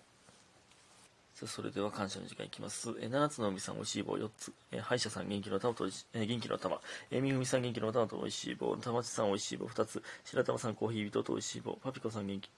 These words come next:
えー、おいしい棒。<laughs> スーさん、元気の玉。山茶グランさん、おいしい棒三つ。たなごまさん、元気の玉とおいしい棒。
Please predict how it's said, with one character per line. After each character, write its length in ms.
え 220
ー、 20
お 60
い 40
し 220
い 40
棒。 200
<laughs> 180
ス 180
ー 40
さ 120
ん、 100
元 160
気 80
の 80
玉。 200
山 180
茶 80
グ 100
ラ 60
ン 60
さ 100
ん、 100
お 40
い 40
し 120
い 20
棒 140
三 160
つ。 160
た 100
な 80
ご 80
ま 80
さ 80
ん、 80
元 100
気 120
の 120
玉 180
と 100
お 20
い 60
し 140
い 20
棒。 120